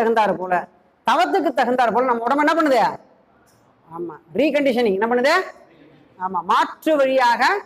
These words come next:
புதிய அந்த தசை ஆனந்தத்தை தாங்கும்படி, இன்பத்தை தாங்கும்படி, வலிகளை தாங்கும்படி இந்த தசை என்ன பண்ணுது? மாற்றி அமைக்குது. ஆனா பல பேர் நம்ம என்ன பண்ண மாட்டோம்,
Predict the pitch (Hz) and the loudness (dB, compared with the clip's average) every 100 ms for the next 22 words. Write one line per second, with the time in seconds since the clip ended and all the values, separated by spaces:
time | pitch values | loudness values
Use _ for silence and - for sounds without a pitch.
0 | - _ _ _ _ _ _ _ 254 269 | -14 _ _ _ _ _ _ _ -4 0
1 | 330 320 320 - 226 220 220 226 269 359 | 2 2 0 -4 -4 0 -2 0 0 0
2 | 381 - - 185 220 311 320 294 294 311 | -2 -14 -12 -2 2 2 2 0 0 0
3 | 262 262 262 240 202 208 190 - _ _ | 0 0 0 0 0 0 -4 -14 _ _
4 | _ _ 233 302 330 320 226 247 254 240 | _ _ 0 2 2 0 0 0 2 0
5 | 196 180 202 - - _ _ 196 269 349 | 0 -2 -4 -8 -20 _ _ -2 0 2
6 | 330 285 240 262 254 208 190 220 226 220 | 0 0 0 -2 -4 -4 0 2 0 -4
7 | 214 214 311 294 320 311 262 214 156 - | -4 -2 0 2 2 0 0 0 0 -4
8 | _ _ _ _ 190 226 277 - 294 240 | _ _ _ _ -6 0 0 0 -2 0
9 | 254 226 214 262 254 233 277 269 311 269 | 0 0 0 0 0 0 0 0 0 0
10 | 269 285 277 247 220 175 | -2 -6 -4 -2 -2 -2